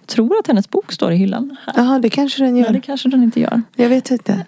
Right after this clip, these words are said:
Speaker 1: Ja, hon
Speaker 2: Nej.
Speaker 1: jobbar i alla fall väldigt mycket med, med ledarskap och har jobbat
Speaker 2: Okej.
Speaker 1: mycket åt, eh,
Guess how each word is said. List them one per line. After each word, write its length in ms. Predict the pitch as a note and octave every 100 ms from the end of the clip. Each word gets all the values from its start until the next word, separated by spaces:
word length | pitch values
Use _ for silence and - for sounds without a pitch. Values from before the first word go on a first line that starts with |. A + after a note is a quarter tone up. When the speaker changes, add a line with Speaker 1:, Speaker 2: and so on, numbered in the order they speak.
| -
Speaker 1:
Ja, 220 | G#3 A#3+ -
hon 100 | A3
Speaker 2:
Nej. 80 | A3
Speaker 1:
jobbar 160 | G3+
i 40 | G3
alla 140 | F#3+
fall 240 | - F#3+
väldigt 280 | F3+ E3+ F#3
mycket 240 | F#3 - -
med, 220 | - - _
med 160 | G3 F3+
ledarskap 680 | F3 E3 F#3 - - F#3+
och 140 | - F3+
har 120 | F3
jobbat 260 | D#3 D#3 -
Speaker 2:
Okej. 120 | F3+
Speaker 1:
mycket 140 | F#3+
åt, 320 | - F3+ -
eh, 80 | -